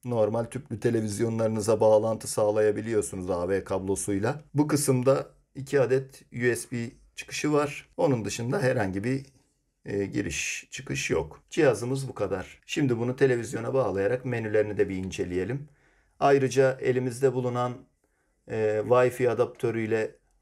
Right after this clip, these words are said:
bağlayıp internet bağlantısı da yapıp bir güncelleme yaparız.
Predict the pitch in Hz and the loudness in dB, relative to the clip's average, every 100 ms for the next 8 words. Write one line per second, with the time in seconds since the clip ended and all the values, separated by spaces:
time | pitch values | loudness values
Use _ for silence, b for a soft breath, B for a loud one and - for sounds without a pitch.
0 | _ 113 110 98 98 135 - - _ - | _ -2 2 4 2 0 -6 -20 _ -10
1 | 120 107 107 107 107 107 101 101 95 - | -10 -4 -2 -2 -4 0 0 0 -6 -8
2 | - 104 - 139 180 123 98 110 101 98 | 0 0 0 -10 -8 -8 -2 0 2 0
3 | 98 98 - 85 101 - | 0 -4 -4 -4 -4 -8